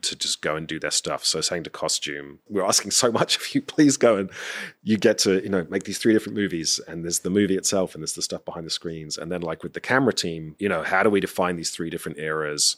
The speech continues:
Here are all the cool techniques. I mean, Doug, who was our D P, you know, we did such an incredible job of, like, well, you know, when we're shooting Ambrosio, this is how the studio film cameras would have worked at the time. Everything would be on,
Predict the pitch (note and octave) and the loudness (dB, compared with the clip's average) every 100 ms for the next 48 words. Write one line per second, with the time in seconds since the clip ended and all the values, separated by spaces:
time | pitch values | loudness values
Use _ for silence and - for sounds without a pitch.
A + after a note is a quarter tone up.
0 | - E2 G2 G#2 G2+ F2 F#2 F#2 - - | -6 -4 4 6 6 2 -4 -6 -8 -6
1 | F2+ - E2+ E2+ E2 - - - - - | -4 -4 -6 -8 -10 -4 -2 0 -2 -4
2 | D2+ E2+ E2 F#2 F#2 - - _ _ - | -8 -8 0 2 2 -2 -14 _ _ -8
3 | F2 D#2 E2 D2+ D#2+ - G#2+ F#2 E2 - | -4 -2 -2 -4 -6 -2 0 0 -4 -10
4 | _ _ _ _ _ _ - G2+ F2 F#2 | _ _ _ _ _ _ -4 0 0 -2
5 | - F#2 F#2+ F#2 A2 - F2+ - F#2+ E2+ | -6 -8 -6 0 0 0 -2 0 0 0
6 | D#2+ F2 E2+ D#2 - D#2+ D#2 D#2+ E2 E2+ | -2 -2 -2 -4 -6 -4 -4 -6 -8 -8
7 | D#2 D#2 - G#2+ G2+ F2 D#2+ F2+ F#2 F#2 | -8 -8 -4 -4 -4 -6 -2 0 0 -2
8 | D#2 D#2 D2+ - G2 - F2 F#2 E2 D#2 | -2 -2 -6 -2 0 2 0 0 -2 -4
9 | _ _ _ - - A2 G#2 F#2+ E2+ - | _ _ _ -6 -2 0 0 0 -4 -4
10 | F2 E2+ E2 D#2 D2 - D2+ E2+ D#2+ - | -4 -4 -8 -8 -8 -8 -8 -6 -8 -8
11 | - - D#2 C#2 _ _ E2+ E2+ F2+ E2+ | -12 -8 -8 -10 _ _ -8 -6 -6 -6
12 | F2 - E2+ D#2+ | -8 -8 -6 -8